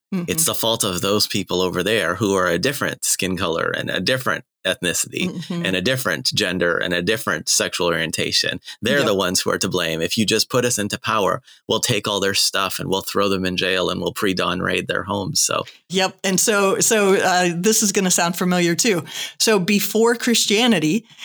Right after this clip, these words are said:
Speaker 1: citizens could be arbitrarily violated. They could be charged with crimes that they didn't commit. Uh, they could
Speaker 2: Wow.
Speaker 1: be incarcerated or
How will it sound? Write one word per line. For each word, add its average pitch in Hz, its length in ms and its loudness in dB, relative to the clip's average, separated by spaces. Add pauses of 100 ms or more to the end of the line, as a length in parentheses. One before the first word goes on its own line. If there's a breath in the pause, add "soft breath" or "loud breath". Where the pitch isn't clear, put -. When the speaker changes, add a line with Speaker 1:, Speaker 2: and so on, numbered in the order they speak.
(300 loud breath)
Speaker 1:
citizens 202 680 2
could 175 560 0
be 165 420 2
arbitrarily 196 960 2
violated. 175 800 0
They 170 120 -2
could 170 180 -6
be 170 120 0
charged 180 460 2
with 165 140 -4
crimes 185 500 2
that 175 120 -2
they 170 100 0
didn't 170 240 2
commit. 165 480 -2
Uh, 165 160 0
they 180 120 0
could - 120 -2
Speaker 2:
Wow. 180 60 0
Speaker 1:
be 180 180 2
incarcerated 180 880 0
or 175 160 0